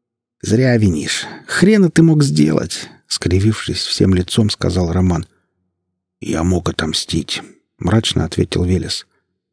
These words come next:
"Мог положить Шмидта, эту суку, и всех, кто с ним. Я же знал, кто приказал тебя зачистить. Но я не хотел всю жизнь копаться в дерьме для организации,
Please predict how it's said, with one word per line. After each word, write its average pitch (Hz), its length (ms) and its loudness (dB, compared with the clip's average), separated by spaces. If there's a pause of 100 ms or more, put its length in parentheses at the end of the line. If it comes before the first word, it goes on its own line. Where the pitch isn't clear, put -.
(120)
"Мог 82 280 -4
положить 90 460 0
Шмидта, - 520 -2 (140)
эту - 180 -8
суку, - 560 -4 (200)
и - 120 -2
всех, - 360 -2
кто - 200 -4
с - 120 -6
ним. 78 320 -4 (800)
Я 92 180 0
же 101 140 4
знал, 87 320 0
кто - 180 -4
приказал 85 520 -4
тебя 80 240 -6
зачистить. - 720 -8 (1400)
Но - 100 -6
я 123 160 4
не 110 100 2
хотел 110 500 2
всю 101 240 0
жизнь 98 320 2
копаться 95 500 -2
в 85 120 -4
дерьме 92 360 2
для 82 260 -2
организации, 92 880 -2